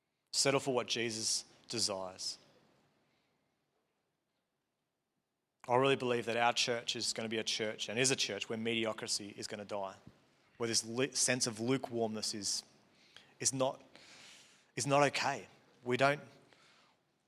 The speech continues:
we don't live with it. We call it out and we say, "That's not how we do things around here." We don't th-, do things with a mediocre faith, with a "she'll be right" attitude,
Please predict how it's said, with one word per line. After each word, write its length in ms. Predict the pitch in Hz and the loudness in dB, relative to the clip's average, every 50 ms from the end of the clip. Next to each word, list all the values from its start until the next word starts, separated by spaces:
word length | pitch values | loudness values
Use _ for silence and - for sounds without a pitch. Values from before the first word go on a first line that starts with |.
| _ _ _ _ _ _ _ _ _ | _ _ _ _ _ _ _ _ _
we 80 | 127 131 | 2 4
don't 240 | 147 151 147 120 | 4 4 4 2
live 160 | 117 139 143 151 | 0 0 0 0
with 140 | 139 - | -6 -6
it. 100 | 107 - - - - - | -8 -10 -10 -20 -18 -8
We 100 | - 123 | -8 -6
call 320 | - - - 156 143 131 120 | -4 -2 0 0 2 2 2
it 60 | 107 | 2
out 100 | 113 113 | 2 0
and 80 | 107 107 | 0 0
we 60 | 107 | -2
say, 180 | - - 120 | 0 0 2
"That's 480 | 110 131 139 - - - - - - - - - - _ _ | 2 2 2 2 0 0 0 -2 -4 -10 -18 -20 -20 _ _
not 220 | - 123 131 131 - | -2 0 0 0 0
how 200 | - 127 117 113 | 0 0 0 0
we 160 | 113 113 107 - - - - - - - | 0 -4 -8 -10 -14 -20 -20 -14 -8 -4
do 160 | 117 113 113 | -4 -4 -2
things 240 | - 120 117 101 104 | -4 -6 -6 -6 -8
around 240 | 104 101 101 104 | -8 -10 -12 -12
here." 160 | 104 101 101 - - - - _ _ _ _ - | -12 -14 -14 -16 -20 -20 -20 _ _ _ _ -4
We 80 | 120 | 2
don't 200 | 117 139 143 143 | 4 4 2 2
th-, 440 | - - - - 131 147 - - - | 0 -8 -2 -2 -2 -2 -2 -2 2
do 160 | 135 123 123 | 2 2 2
things 240 | 123 - 123 117 107 | 2 0 -4 -4 -4
with 100 | 110 - | -6 -6
a 60 | 117 | -6
mediocre 500 | 110 110 117 117 113 117 110 107 - - | -4 -2 -2 -2 -2 -2 -2 -2 -4 -8
faith, 340 | 104 - 107 101 101 - - | -10 -8 -8 -8 -8 -8 -14
with 100 | - 107 | -12 -4
a 40 | 107 | 2
"she'll 220 | 101 - - 131 117 | 4 4 4 4 2
be 120 | 120 117 | 0 -2
right" 280 | 107 107 107 104 107 110 | -2 0 -2 -2 -2 -2
attitude, 460 | 104 101 101 95 - - 107 104 | -4 -6 -4 -6 -6 -6 -6 -16